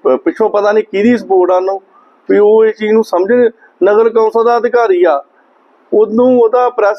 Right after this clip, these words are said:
ਕਾਨਫਰੰਸ ਦੇ ਵਿੱਚ ਕੱਲ੍ਹ ਮੈਂ ਸੁਣ ਰਿਹਾ ਸੀਗਾ, ਸਾਡੇ ਐਮ ਐਲ ਏ ਸਾਹਿਬ ਕਹਿਣ ਦੇ ਨੇ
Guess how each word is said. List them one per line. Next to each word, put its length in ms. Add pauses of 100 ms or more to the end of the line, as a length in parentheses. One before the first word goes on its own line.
ਕਾਨਫਰੰਸ 540
ਦੇ 160
ਵਿੱਚ 340 (460)
ਕੱਲ੍ਹ 180
ਮੈਂ 140
ਸੁਣ 280
ਰਿਹਾ 160
ਸੀਗਾ, 400
ਸਾਡੇ 240
ਐਮ 240
ਐਲ 120
ਏ 40
ਸਾਹਿਬ 280
ਕਹਿਣ 260
ਦੇ 120
ਨੇ 200